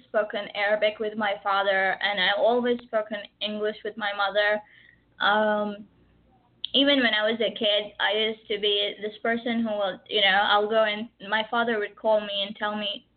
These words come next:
to say something to my mother, and he would tell it to me in Arabic. I would go and tell it to her in English, and I'd take her answer in English and go and tell my dad in Arabic. Uh, there is this,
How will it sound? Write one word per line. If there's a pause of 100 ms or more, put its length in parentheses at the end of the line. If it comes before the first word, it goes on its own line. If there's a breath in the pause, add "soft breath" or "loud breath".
(380)
to (100)
say
something
to
my
mother,
and
he
would
tell
it
to
me
in
Arabic. (160)
I
would (240)
go
and
tell
it (140)
to
her
in
English, (260)
and
I'd (220)
take
her (220)
answer
in
English
and
go
and
tell
my
dad
in
Arabic. (1400 loud breath)
Uh,
there
is
this,